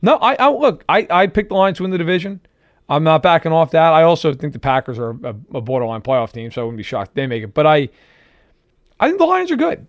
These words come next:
I, I, I will say, I wasn't, like, blown away. I mean, look, they, they were beneficiary, uh, the beneficiary of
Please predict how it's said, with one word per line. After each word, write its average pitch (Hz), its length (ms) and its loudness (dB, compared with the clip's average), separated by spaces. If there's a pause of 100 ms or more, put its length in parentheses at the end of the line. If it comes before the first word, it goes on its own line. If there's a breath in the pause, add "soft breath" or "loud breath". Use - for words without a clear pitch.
(160)
I, 131 160 0
I, 240 140 2
I 240 160 4
will 269 360 -2
say, - 320 0
I 160 120 0
wasn't, 202 440 0
like, 127 340 -2
blown 160 380 2
away. 156 440 4
I - 20 4
mean, 170 260 -4 (160)
look, 127 200 -8
they, 180 520 -2 (760)
they 170 460 0
were 175 320 2
beneficiary, 160 1000 -2
uh, 135 320 -2
the 135 120 -10
beneficiary 165 920 0 (120)
of 123 480 0